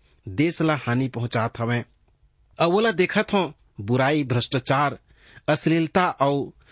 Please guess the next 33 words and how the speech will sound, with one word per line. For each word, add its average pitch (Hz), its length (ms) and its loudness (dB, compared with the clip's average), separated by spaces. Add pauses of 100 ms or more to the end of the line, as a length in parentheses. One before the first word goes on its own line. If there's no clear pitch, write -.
(160)
जो 151 140 2
बढ़त 147 360 2 (420)
होथे, 180 440 0 (360)
ओमन 139 220 0
ला 160 120 0
हमन 139 220 0
ला 127 120 0
देख 135 300 -2
के 139 200 0 (440)
दुख 147 280 0
लगत 185 380 0
हे। 135 140 -2 (720)
तब 165 120 4
बहुत 170 380 0
ज्यादा 156 260 2
हमन 135 320 0
दुखी 117 260 -4
होथन। 131 440 -4 (800)
मोर 208 160 4
विश्वास 214 460 2
हवे 180 160 2
कि 175 140 0
परमेश्वर 139 540 0
हमर 123 320 0 (680)
मनखे 180 400 0
मन 190 100 0
ला 131 300 0 (200)
जो 113 120 0
रखे 110 260 -2
हे 165 280 -2 (240)
ये 117 120 0
जगह 120 280 0
में, 160 200 0